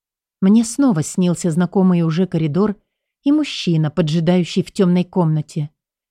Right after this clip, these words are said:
Его губы, его руки, его ласки. В этот раз мы зашли гораздо дальше. И перед глазами до сих пор проносились картинки нашей близости.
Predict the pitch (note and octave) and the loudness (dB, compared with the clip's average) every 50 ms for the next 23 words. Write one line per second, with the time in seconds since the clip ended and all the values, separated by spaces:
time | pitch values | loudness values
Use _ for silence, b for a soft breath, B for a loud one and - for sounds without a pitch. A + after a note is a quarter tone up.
0 | _ _ _ - A3+ B3+ A3+ B3 G3 D#3+ D3 D#3+ F#3 F#3 D#3 E3 E3 D#3+ - _ | _ _ _ -10 -8 -6 -4 -4 -4 -2 -2 -2 -2 -2 -2 -2 -4 -6 -8 _
1 | _ _ _ - D#3+ D3+ D3+ D3 C#3+ C#3+ C#3+ D#3 - - - D3 C#3+ - _ - | _ _ _ -6 -4 -2 -2 -2 -2 -2 -4 -6 -8 -10 -12 -12 -12 -14 _ -6
2 | F3+ E3+ D3 F3 D#3+ D#3 D#3+ E3+ F3 - - - - - E3+ D#3+ - _ _ _ | -4 -2 -2 -2 -2 -2 -2 -4 -6 -8 -12 -12 -10 -8 -8 -8 -10 _ _ _
3 | _ _ _ _ _ _ _ _ _ - D#3 D3+ D#3+ E3 E3 D#3+ - G#3+ - - | _ _ _ _ _ _ _ _ _ -8 -6 -4 -2 -2 -2 -2 -4 -6 -4 -2
4 | G3+ F#3+ F3+ F#3 F#3 - - G3+ F#3+ F#3 F3+ E3 F#3+ F#3 - - G3+ F3+ E3+ D#3+ | 0 0 0 -2 -2 -4 -2 0 2 2 2 2 0 -2 -2 -4 -4 -4 -2 0
5 | D#3+ F#3+ G#3 G3+ F3 E3+ F3 F3+ F3 E3+ G#3 G3+ F#3+ G#3+ G3 F3 D3+ - - - | 0 0 0 0 0 -2 -2 -4 -4 -2 -2 0 0 0 0 -2 -4 -6 -8 -10
6 | - C#3+ C#3+ - _ _ _ _ _ _ _ _ _ _ _ _ _ _ _ _ | -8 -10 -10 -12 _ _ _ _ _ _ _ _ _ _ _ _ _ _ _ _
7 | _ - G#3+ G#3 - A3 G#3 G3+ F#3 F#3 D#3+ G3+ G3+ G3+ F#3 A3 A3+ A3+ A3 G3+ | _ -2 -2 0 2 2 2 2 2 0 0 2 2 2 2 2 2 4 4 2
8 | E3 E3+ F3 - - - - - C#4 C4+ B3+ - - A#3 A3+ A3 A3 G#3+ - - | 2 0 -2 -2 -6 -12 -8 -6 -4 -4 -4 -2 -2 -2 0 0 -2 -2 -2 -2
9 | C4 A#3 A3+ - - - A3+ A3 - - B3 A#3+ A3+ - A3+ A3+ A3+ G#3 - - | -2 -2 -2 -4 -4 -4 -4 -4 -2 -2 -2 -2 -2 0 0 0 0 0 0 -2
10 | A3+ G3 F#3 G#3 G#3+ F#3+ D3+ C3+ C#3 C3 - - - D#3 C#3+ | -2 0 0 2 2 2 0 0 -2 -6 -8 -8 -8 -6 -6